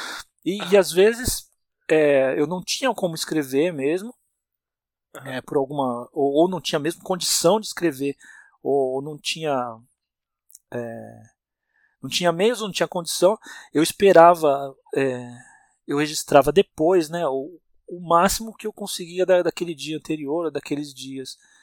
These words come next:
Speaker 1: É, não,
Speaker 2: Que
Speaker 1: eu não
Speaker 2: legal.
Speaker 1: deixava, não, eu deix-, eu fazia anotações diárias,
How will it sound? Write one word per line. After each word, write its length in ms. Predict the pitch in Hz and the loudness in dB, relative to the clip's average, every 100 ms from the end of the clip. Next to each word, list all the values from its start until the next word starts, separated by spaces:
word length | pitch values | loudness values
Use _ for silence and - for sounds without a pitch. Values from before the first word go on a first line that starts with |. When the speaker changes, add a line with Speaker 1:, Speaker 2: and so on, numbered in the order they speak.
| _ _ - | _ _ -12
Speaker 1:
É, 100 | 131 | -12
não, 100 | 139 | -10
Speaker 2:
Que 80 | 143 | -10
Speaker 1:
eu 60 | |
não 80 | 156 | -6
Speaker 2:
legal. 40 | |
Speaker 1:
deixava, 540 | 165 - 170 160 165 143 | -4 2 4 4 2 0
não, 320 | 156 156 - _ | -2 -18 -20 _
eu 140 | 143 | -8
deix-, 280 | 135 147 - | -6 -6 -6
eu 80 | 175 | -4
fazia 360 | - 143 165 214 | 0 2 6 6
anotações 640 | 202 - - 185 185 185 | 4 -6 -8 -10 -12 -14
diárias, 640 | - 156 147 185 190 - | 0 4 6 4 0 -6